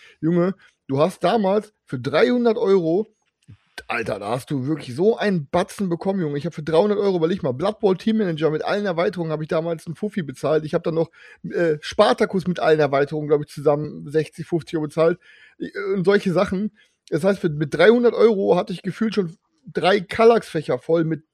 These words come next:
Granaten. Digga, und heute, da kosten halt, guck dir mal Lacerda an. Lacerda kostet dir, äh, hundertneunzig Euro bei Skelling.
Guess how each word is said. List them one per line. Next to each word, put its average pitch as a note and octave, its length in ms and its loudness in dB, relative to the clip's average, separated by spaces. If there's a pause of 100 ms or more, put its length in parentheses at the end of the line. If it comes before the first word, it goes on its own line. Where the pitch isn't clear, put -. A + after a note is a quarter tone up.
(120)
Granaten. E3 680 -2 (420)
Digga, D#3 140 4
und C3 120 -2
heute, G3+ 480 0 (500)
da C#3+ 120 2
kosten E3 420 -4
halt, C#3+ 200 -2 (300)
guck F#3 180 -6
dir G3+ 80 2
mal D#3 120 2
Lacerda E3+ 480 4
an. B2 200 -6
Lacerda D#3+ 360 0
kostet - 340 -6
dir, E3 160 2
äh, D#3+ 120 4
hundertneunzig D3+ 580 0
Euro A3 160 6
bei D#3+ 140 2
Skelling. B2+ 480 -6